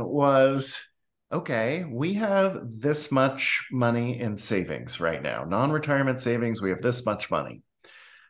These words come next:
Scott really wants to go for this. He's all lit up about the science of happiness, wants to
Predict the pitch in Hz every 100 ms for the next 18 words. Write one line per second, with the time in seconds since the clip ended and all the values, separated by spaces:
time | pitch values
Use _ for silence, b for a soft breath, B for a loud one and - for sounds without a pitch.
0 | _ - 120 131 127 170 170 180 180 -
1 | 151 135 147 156 160 127 113 107 127 151
2 | 139 143 143 - 131 131 131 123 135 127
3 | 120 117 120 120 123 120 95 117 - -
4 | 127 123